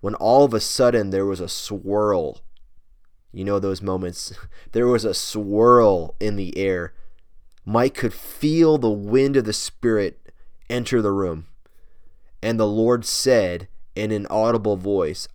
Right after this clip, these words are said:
"I will give you the wealth of the nations if you will take care of the poor of the earth."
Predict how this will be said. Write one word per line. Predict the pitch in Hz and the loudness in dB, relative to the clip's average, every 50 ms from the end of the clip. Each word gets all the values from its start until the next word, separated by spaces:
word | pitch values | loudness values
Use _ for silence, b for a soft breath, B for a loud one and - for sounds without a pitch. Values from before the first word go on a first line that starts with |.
| - _ | -6 _
"I | - 117 127 139 143 151 151 151 | 0 2 4 4 4 4 4 4
will | 147 143 135 127 120 | 4 4 4 2 0
give | 104 101 - 131 131 123 | 0 -2 0 0 0 0
you | 123 120 113 | 0 0 0
the | 101 104 101 | 0 0 0
wealth | 95 98 98 104 107 113 117 120 - - - - - | 0 0 0 2 2 4 2 0 -2 -8 -18 -8 -4
of | 107 110 104 98 | -2 -2 -2 -4
the | 101 | -6
nations | 95 92 92 101 107 113 110 - - - 95 85 80 78 78 | -6 -4 -2 -2 0 0 -2 -2 -6 -8 -8 -8 -10 -10 -10
if | 90 92 98 | -10 -8 -6
you | 98 107 | -6 -4
will | 101 90 92 | -4 -4 -6
take | - - 104 85 - - | -6 -6 -6 -6 -6 -6
care | - 113 98 | -4 -4 -2
of | 95 92 | -2 -4
the | 87 | -6
poor | 82 - 101 98 90 | -8 -4 -4 -2 -2
of | 87 | -2
the | 87 85 82 | -2 -4 -6
earth." | 78 69 60 - - - | -6 -8 -10 -12 -16 -20